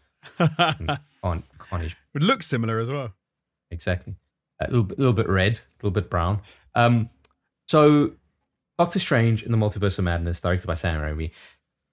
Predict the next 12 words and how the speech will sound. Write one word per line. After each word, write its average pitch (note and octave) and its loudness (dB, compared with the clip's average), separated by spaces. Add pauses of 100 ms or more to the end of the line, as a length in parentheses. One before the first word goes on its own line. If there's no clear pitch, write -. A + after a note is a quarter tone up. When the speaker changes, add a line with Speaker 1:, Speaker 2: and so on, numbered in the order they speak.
(140)
Speaker 2:
Overall, D3 6
I A#2+ 6
came C3 2
away A2+ 4
from G#2+ 0
it G2+ -2
saying G2 0
I G2+ 0
really G#2+ 2
enjoyed G2 0
that E2+ -2
movie. E2 -6